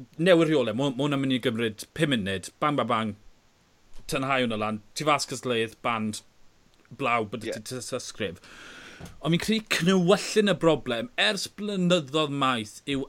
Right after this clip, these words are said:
Speaker 1: anibyddi-, anibyniaeth y s-, y system gwrthdopio a doctoried. A fi'n credu b-, hwnna
Speaker 2: Mm.
Speaker 1: yw'r broblem. Achos, t'wod, y pwysau oedd ar Richard Freeman,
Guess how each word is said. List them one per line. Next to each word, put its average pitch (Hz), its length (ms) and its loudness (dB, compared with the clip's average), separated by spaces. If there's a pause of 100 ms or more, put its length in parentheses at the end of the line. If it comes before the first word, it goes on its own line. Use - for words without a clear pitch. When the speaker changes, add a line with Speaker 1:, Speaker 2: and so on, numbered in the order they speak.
Speaker 1:
anibyddi-, 160 800 2
anibyniaeth 143 1040 2 (1000)
y 151 100 -2
s-, - 160 -6 (100)
y 139 80 2
system 139 720 0 (720)
gwrthdopio 147 1000 2
a 156 140 6 (340)
doctoried. 120 880 0
A 120 80 -8
fi'n 135 160 -2
credu 160 240 4
b-, - 160 -14
hwnna 170 380 4
Speaker 2:
Mm. 147 100 -2
Speaker 1:
yw'r 139 220 -2 (100)
broblem. 127 640 2
Achos, - 240 -4
t'wod, - 260 -2 (880)
y - 140 -16
pwysau 202 540 2
oedd 185 100 2
ar 170 80 2
Richard 165 320 -4
Freeman, 135 680 0